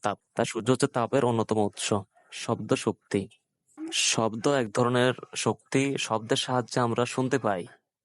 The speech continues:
কোনো বস্তুকে আঘাত করে শব্দ তৈরি করা যায়।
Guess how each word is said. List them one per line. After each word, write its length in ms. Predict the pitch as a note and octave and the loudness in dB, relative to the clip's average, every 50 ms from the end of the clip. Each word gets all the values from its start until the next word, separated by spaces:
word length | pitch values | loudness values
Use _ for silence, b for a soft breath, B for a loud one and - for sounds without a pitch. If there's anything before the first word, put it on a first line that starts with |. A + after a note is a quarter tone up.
| _ _ _ _ _ - _ - | _ _ _ _ _ -20 _ -2
কোনো 240 | - G#2 B2 C3 C3+ | 0 2 2 2 4
বস্তুকে 600 | B2+ B2+ A#2+ - - - A#2+ - C3+ C#3 D3+ D#3 - - | 2 2 2 0 0 -2 0 2 2 4 4 2 2 -2
আঘাত 420 | - - G#2 G#2+ - C3 C3+ - - | -2 -2 -2 -2 0 -2 -2 -2 0
করে 240 | - A2 A2 C3+ D3 | 0 2 2 2 2
শব্দ 320 | - - A2 G2+ G#2 C3 | 0 -2 -2 0 2 0
তৈরি 260 | C3+ - D#3 D#3 D3+ | 2 4 2 2 4
করা 220 | C3+ B2+ A2+ G#2+ G#2 | 4 2 2 2 2
যায়। 180 | - G#2 F2+ | 0 -2 -2